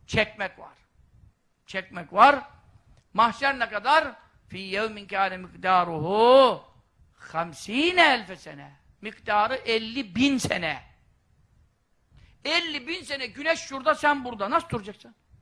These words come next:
Seksen kadar. Yanıyor. Ter göllerini.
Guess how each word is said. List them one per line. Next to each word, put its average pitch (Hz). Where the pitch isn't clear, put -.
Seksen 277
kadar. 262
Yanıyor. 392
Ter 302
göllerini. 262